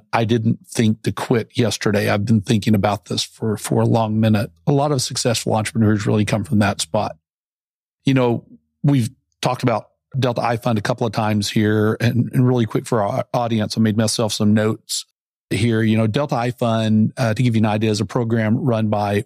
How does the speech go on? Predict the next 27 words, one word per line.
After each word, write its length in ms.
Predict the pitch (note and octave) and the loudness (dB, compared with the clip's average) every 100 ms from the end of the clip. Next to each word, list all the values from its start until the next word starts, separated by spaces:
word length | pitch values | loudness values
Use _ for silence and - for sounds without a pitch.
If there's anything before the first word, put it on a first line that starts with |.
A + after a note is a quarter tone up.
| C3+ | 0
Winrock 460 | B2 A2+ G#2+ - _ - | 0 2 0 -2 _ -2
International. 720 | A#2+ G#2 G#2+ - - G2+ G#2 _ _ _ | 2 2 0 0 0 -2 -4 _ _ _
And 120 | C3+ A#2+ | -4 0
for 100 | B2+ | 0
those 220 | B2 A#2+ | 0 0
who 80 | B2+ | 2
may 240 | A#2+ D3+ | 2 2
not 240 | D3 A#2 | 0 0
be 120 | B2 A#2 | 0 0
familiar, 840 | B2 A#2 A2+ A2+ A2+ A2 A2 G#2+ | 2 2 4 2 2 2 0 0
Winrock 760 | B2+ A#2+ C#3 C#3 A#2+ A2+ - | 0 2 2 2 2 -2 -2
was 200 | A#2+ G#2 A2+ | -4 -2 -2
inspired 400 | - A2+ G#2+ G#2+ | -2 -2 -2 0
by 140 | A#2 | -2
its 160 | A2+ C3+ | -2 0
namesake, 460 | C#3+ C#3 A#2 G#2 _ _ _ _ | 2 2 -2 -6 _ _ _ _
Winthrop 420 | C3+ B2 G#2 A2 | 2 2 2 0
Rockefeller. 800 | - B2 - - G#2+ A2 G#2+ A2 - | 0 -2 -4 -2 -2 0 -2 -2 0
And 220 | A2+ A2 | 2 2
yes, 480 | - D#3+ B2+ G2+ - | 2 2 2 0 -2
that 240 | B2 A2 | -2 0
Rockefeller 640 | C#3 A2 G#2+ - A2+ A#2+ A2+ | -2 -2 -4 -2 -2 -2 -2
family, 400 | - A2 A2 A2 | 0 0 0 0
he's 280 | A2+ G2+ | 0 0
the 260 | - A2 G#2+ | 0 -2 0
son 500 | - - - A2+ A2 | -2 -2 0 0 0
of 220 | G#2 G2 | 0 -4